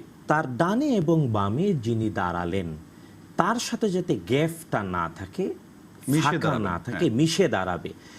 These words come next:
Speaker 1: তাই দুইটি <clears throat> জিনিস বিচার্য রেখেই ব্যক্তি দাঁড়াবেন। একটা হলো ডানে বামে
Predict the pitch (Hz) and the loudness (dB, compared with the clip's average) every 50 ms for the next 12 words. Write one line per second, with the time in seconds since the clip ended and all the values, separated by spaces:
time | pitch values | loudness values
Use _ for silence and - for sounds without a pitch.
0 | - - - - - - - - - - - 156 165 196 220 - - - - 143 | -20 -20 -20 -20 -20 -20 -20 -20 -6 0 2 2 2 2 0 0 -2 -6 -6 -4
1 | 127 120 123 196 247 302 294 - - - 262 - 175 190 180 180 180 165 160 - | -2 2 4 6 8 8 6 6 6 4 4 4 4 4 4 4 4 4 2 -2
2 | 123 107 135 131 127 - 196 196 185 156 131 113 139 127 113 104 98 - - 117 | 0 2 2 2 4 2 2 2 2 0 0 0 2 2 2 2 0 0 0 2
3 | 104 101 110 160 202 - - - - - - - - - 104 92 113 107 110 - | 2 4 2 0 -2 -6 -12 -18 -20 -20 -20 -16 -12 -10 -2 0 0 0 0 -6
4 | - - 117 107 98 101 - 104 107 104 95 92 95 92 92 98 165 196 208 - | -6 -2 -2 0 0 0 -2 0 0 0 0 2 0 -2 0 0 0 -2 -2 -4
5 | - 135 - - - 165 170 190 196 175 120 104 110 110 120 135 160 180 175 160 | -6 -6 -6 -4 -4 -2 0 0 0 0 0 0 0 0 0 0 0 0 2 2
6 | 165 156 156 165 185 196 208 208 | 2 2 2 2 0 0 0 -2